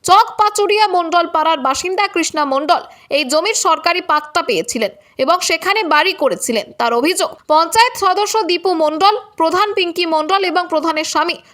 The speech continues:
শশাঙ্ক মণ্ডল নির্মাণ কাজে বাধা দিচ্ছেন। জমির বৈধ কাগজ থাকা সত্ত্বেও পুলিশ দিয়ে হুমকি দেওয়া হয়। আদালতের নির্দেশ মেনে ফের কাজ শুরু করতেই পঞ্চায়েত অফিসে ডেকে পাঠানো হয়। গতকাল সেখানে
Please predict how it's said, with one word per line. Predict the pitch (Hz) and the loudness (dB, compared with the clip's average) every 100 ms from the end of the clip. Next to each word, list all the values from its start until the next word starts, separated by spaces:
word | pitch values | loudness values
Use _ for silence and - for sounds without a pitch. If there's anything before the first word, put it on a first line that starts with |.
| - | -6
শশাঙ্ক | 302 302 302 403 | -2 0 2 2
মণ্ডল | 453 370 359 415 370 | 2 0 2 0 2
নির্মাণ | 339 330 330 | 0 0 -2
কাজে | 302 285 349 | 0 -2 0
বাধা | 302 240 262 | 0 0 -2
দিচ্ছেন। | 208 196 - 226 - - | -4 -8 -6 -6 -6 -2
জমির | 294 392 370 | 0 2 2
বৈধ | 370 381 | 0 2
কাগজ | 427 440 381 403 403 | 0 2 0 0 -2
থাকা | 392 349 359 | -2 0 0
সত্ত্বেও | 349 320 - 415 | 0 -2 0 -2
পুলিশ | 359 330 330 330 | 0 0 -2 -2
দিয়ে | 294 381 | -4 -4
হুমকি | 381 320 320 339 254 | -2 -4 -2 -2 0
দেওয়া | 196 156 | 0 0
হয়। | 226 - - | -2 -4 0
আদালতের | - 285 392 440 480 440 | 2 4 6 4 4 0
নির্দেশ | 440 440 415 | 0 -2 -2
মেনে | 392 403 | -2 -2
ফের | 427 392 370 | -2 -2 0
কাজ | 359 349 | 2 0
শুরু | - 330 330 | -2 -4 -2
করতেই | 320 330 330 214 - | -2 -2 -2 -4 -2
পঞ্চায়েত | 294 311 302 440 440 | -2 0 0 0 2
অফিসে | 370 359 381 | 0 2 0
ডেকে | 330 311 311 | -2 -2 -2
পাঠানো | 226 190 208 202 | -4 -2 -4 -2
হয়। | - - - - 240 | -2 -4 -20 -6 2
গতকাল | 294 - 427 466 480 440 | 4 4 4 4 6 2
সেখানে | - 359 415 403 196 | -2 0 0 0 -4